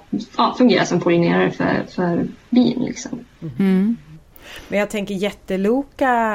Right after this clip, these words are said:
Speaker 3: är ju en giftig växt.
Speaker 1: Mm.
Speaker 3: Och då tycker jag att
Speaker 1: Precis.
Speaker 3: den borde vara ännu mer, nästan ha en, ytterligare en sån här varningssymbol på sig.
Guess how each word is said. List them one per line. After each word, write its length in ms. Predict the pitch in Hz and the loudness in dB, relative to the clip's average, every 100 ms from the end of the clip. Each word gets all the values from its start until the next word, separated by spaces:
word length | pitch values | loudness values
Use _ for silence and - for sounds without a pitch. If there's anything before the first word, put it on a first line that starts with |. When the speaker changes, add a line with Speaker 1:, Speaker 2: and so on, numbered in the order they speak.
| - | -2
Speaker 3:
är 240 | 196 185 | 0 0
ju 440 | 180 175 175 170 165 | 0 0 2 2 0
en 400 | 165 160 165 160 - - - - | -2 -4 -4 -8 -16 -20 -20 -10
giftig 640 | 175 180 - - 262 220 | -4 -4 -4 -4 -4 -2
växt. 680 | 175 139 - - - - - - - _ - - - - - - | -4 -6 -6 -12 -12 -12 -20 -20 -20 _ -20 -20 -20 -20 -12 0
Speaker 1:
Mm. 500 | 220 226 247 247 - - - - | 4 6 6 4 -10 -20 -20 -8
Speaker 3:
Och 120 | 196 190 | -4 -2
då 160 | 190 | -2
tycker 280 | 202 - 233 | -2 -2 2
jag 80 | 226 | 2
att 60 | |
Speaker 1:
Precis. 160 | 202 208 | 2 0
Speaker 3:
den 120 | 202 | 0
borde 340 | 196 190 175 190 | 2 0 0 2
vara 180 | 180 | 2
ännu 420 | - 190 180 196 240 | 2 0 0 0 0
mer, 340 | 208 170 165 | 2 2 2
nästan 680 | 175 175 - 220 202 190 185 | 0 -2 -2 -2 0 0 -2
ha 580 | 92 82 190 180 170 | -2 -2 2 2 2
en, 420 | 170 175 175 175 170 | 0 0 -2 -2 -2
ytterligare 500 | 190 - 220 220 202 | -4 -4 -2 0 2
en 80 | 190 | 0
sån 120 | 180 | -2
här 100 | 151 | -2
varningssymbol 1400 | 151 185 175 165 165 165 - 180 180 214 240 180 160 | 4 4 4 2 0 0 0 2 2 2 2 2 2
på 260 | 160 269 277 | 2 2 2
sig. 420 | - 170 147 160 | 0 -4 -4 -6